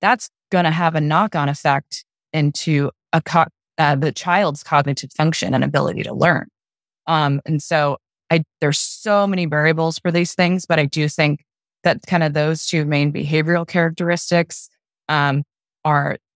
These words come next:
mo-, the more s-, the, the strongest evidence behind them, um, for D H A either in pregnancy or,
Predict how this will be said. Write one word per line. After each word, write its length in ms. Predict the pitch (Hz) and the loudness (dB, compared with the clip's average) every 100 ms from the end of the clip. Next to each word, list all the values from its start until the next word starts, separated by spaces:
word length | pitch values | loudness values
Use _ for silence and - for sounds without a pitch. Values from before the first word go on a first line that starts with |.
| 170 175 | -12 -4
mo-, 220 | 180 175 | 0 0
the 240 | 175 170 170 | 0 -4 0
more 200 | 165 147 | 2 0
s-, 320 | - - - | -2 -8 -2
the, 140 | 147 - - | 0 0 -2
the 160 | 156 | -4
strongest 480 | - - 185 175 - | -2 0 0 0 -2
evidence 420 | 147 143 139 139 - | 0 2 0 -2 -4
behind 420 | 139 - 147 143 | -4 0 0 0
them, 280 | 139 139 156 _ | 0 0 -2 _
um, 360 | - - - - _ _ | 0 0 -2 -6 _ _
for 240 | 156 139 | 0 0
D 200 | 139 156 | -2 0
H 180 | 151 143 | 0 0
A 100 | 143 | -2
either 240 | 139 147 143 | 0 -2 0
in 200 | 151 151 | 0 0
pregnancy 440 | 151 143 139 143 | 0 0 0 -2
or, 280 | 143 139 | 0 0